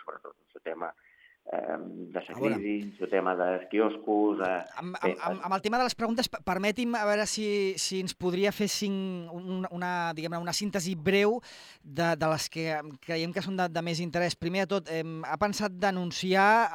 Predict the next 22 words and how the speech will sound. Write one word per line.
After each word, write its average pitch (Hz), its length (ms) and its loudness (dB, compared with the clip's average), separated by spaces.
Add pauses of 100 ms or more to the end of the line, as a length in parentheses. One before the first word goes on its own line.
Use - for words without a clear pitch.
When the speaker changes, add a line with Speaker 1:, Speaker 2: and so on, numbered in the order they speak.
Speaker 2:
el 170 160 2
tema 175 160 2
de 160 60 0
que 156 100 -4
s'hagi 160 160 -2
publicat 156 320 -2
les 165 160 0
gravacions, 160 880 -2
eh, 139 420 -4
seves 170 320 -2
en 175 160 -4
converses 139 320 -6
amb 127 80 -6
Alcaraz? 131 460 -6 (880)
Speaker 1:
M-, 101 160 -10 (160)
més 127 160 2
que 170 80 6
denunciar-ho, 135 800 4 (100)
eh, 101 220 4
em, 95 580 -2
a - 20 6
veure, 110 140 8